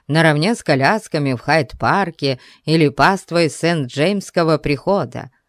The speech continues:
но которую самое чопорное, если не самое нравственное, общество в мире твёрдо решило не замечать.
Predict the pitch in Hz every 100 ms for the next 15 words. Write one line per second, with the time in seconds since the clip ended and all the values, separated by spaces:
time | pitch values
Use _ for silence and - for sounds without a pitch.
0 | _ _ _ _ 143 127 127 202 214 247
1 | 240 147 196 240 151 120 110 - 143 220
2 | 220 190 - - 156 233 226 123 110 110
3 | 113 110 110 - _ _ _ _ _ 320
4 | 320 226 - 135 131 151 151 131 113 110
5 | 113 117 143 202 - - 117 113 110 107
6 | - 123 _ _ _ _ _ - 151 254
7 | - - 123 117 - 123 113 127 131 220
8 | 269 135 113 - _ _ _ _ - 123
9 | 127 143 240 262 208 202 202 156 - 131
10 | 139 127 120 113 - _ _ - 123 131
11 | 190 220 139 131 120 120 - 98 120 -